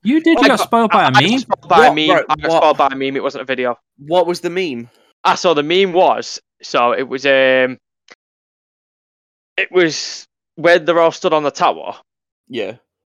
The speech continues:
Speaker 2: But <laughs> it, it was, it's, it's a really funny meme, and it's basically Sandman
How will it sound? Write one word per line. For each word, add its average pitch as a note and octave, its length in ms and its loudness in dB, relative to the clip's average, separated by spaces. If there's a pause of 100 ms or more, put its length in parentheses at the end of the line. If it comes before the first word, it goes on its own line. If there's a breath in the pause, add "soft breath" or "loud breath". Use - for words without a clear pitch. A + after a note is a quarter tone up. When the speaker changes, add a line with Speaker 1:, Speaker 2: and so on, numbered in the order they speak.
(140)
Speaker 2:
But C#3+ 180 -2
<laughs> - 40 -14
it, - 180 -8 (180)
it - 360 -2
was, G3 200 4
it's, F3 200 -2
it's - 160 -2
a F#3+ 60 0
really G3 180 4
funny B2 260 -10
meme, A2+ 240 -12 (420 soft breath)
and D3+ 100 0
it's C3 100 -4
basically D3 380 -2
Sandman C3 600 -4